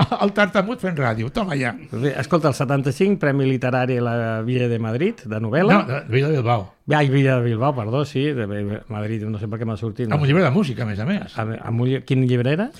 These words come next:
Speaker 1: Eh, es deia La revolución del treinta y dos de diciembre. Era la, la, la mort del gran Parsons, el líder
Speaker 2: Sí.
Speaker 1: dels, dels Birds i de la Flying Burrito Brothers Band,
Speaker 2: Sí, sí.
Speaker 1: que al morir, eh, la família el volia enterrar a Miami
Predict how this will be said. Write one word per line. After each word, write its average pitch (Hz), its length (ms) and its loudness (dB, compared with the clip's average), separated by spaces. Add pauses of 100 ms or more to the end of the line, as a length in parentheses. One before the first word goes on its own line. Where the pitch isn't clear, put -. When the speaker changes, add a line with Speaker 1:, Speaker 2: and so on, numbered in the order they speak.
(360)
Speaker 1:
Eh, 123 240 2
es 110 80 2
deia 175 300 2
La 131 160 2
revolución 156 720 4
del 123 320 0 (340)
treinta 135 240 0
y 131 40 6
dos 170 120 4
de 196 80 4
diciembre. 117 680 0 (340)
Era 151 260 2
la, 139 360 2
la, 131 160 2 (420)
la 123 100 6
mort 151 300 6
del 123 100 2
gran 160 240 2
Parsons, 202 600 0 (100)
el 117 260 0
líder 123 240 6
Speaker 2:
Sí. 139 60 4
Speaker 1:
dels, 120 240 2
dels 127 240 0
Birds 156 240 4
i 127 80 4
de 117 80 2
la 107 80 0
Flying 127 260 0
Burrito 120 240 2
Brothers 127 300 0
Band, 170 400 2
Speaker 2:
Sí, 139 140 -2
sí. 196 80 -6 (200)
Speaker 1:
que 147 100 -2
al 139 120 4
morir, 180 420 6 (800)
eh, 143 500 -2
la 127 100 -4
família 147 380 4
el 123 60 4
volia 135 260 4
enterrar 151 360 0
a - 20 0
Miami 185 460 2